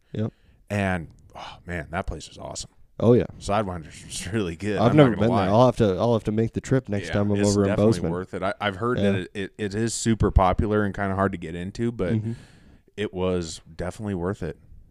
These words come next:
Speaker 1: Oh, yeah.
Speaker 2: It was very good. I was impressed.
Speaker 1: Also, shout out to Taco Dollar because we ate at Rib and Chop House last night.
Speaker 2: Yeah.
Speaker 1: New one, new one opened in Great Falls. Absolutely delicious.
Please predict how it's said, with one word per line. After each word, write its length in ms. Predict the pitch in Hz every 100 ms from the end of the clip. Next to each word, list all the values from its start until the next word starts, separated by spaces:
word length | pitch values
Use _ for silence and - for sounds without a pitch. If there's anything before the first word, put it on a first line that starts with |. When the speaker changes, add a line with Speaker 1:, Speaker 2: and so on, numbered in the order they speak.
| -
Speaker 1:
Oh, 100 | 107
yeah. 80 | 117
Speaker 2:
It 80 | 87
was 140 | 101
very 260 | 80 87 92
good. 300 | 85 95 85 - - -
I 60 |
was 160 | 92 95
impressed. 500 | 82 85 87 - - -
Speaker 1:
Also, 420 | 123 147 175 160 -
shout 260 | - 123
out 160 | 135 131
to 80 | 120
Taco 320 | 117 120 110
Dollar 440 | 101 101 110 131 - - - - - -
because 480 | - 104 113 104 92 -
we 240 | 113 120
ate 80 | 117
at 80 | 95
Rib 180 | 110 104
and 100 | 92
Chop 280 | 98 101
House 260 | 117 113 -
last 240 | 113 113
night. 240 | 123 127 - - _ _ _ _ _ - -
Speaker 2:
Yeah. 360 | 92 - 127 101 -
Speaker 1:
New 320 | - 120 135 135
one, 300 | 135 107 117
new 120 | 123
one 120 | 123
opened 260 | 117 123 113
in 120 | 107
Great 200 | 110 107
Falls. 440 | 104 110 143 - - _ _ _ _ -
Absolutely 560 | 151 139 131 107 98 101 -
delicious. 640 | 101 98 98 113 113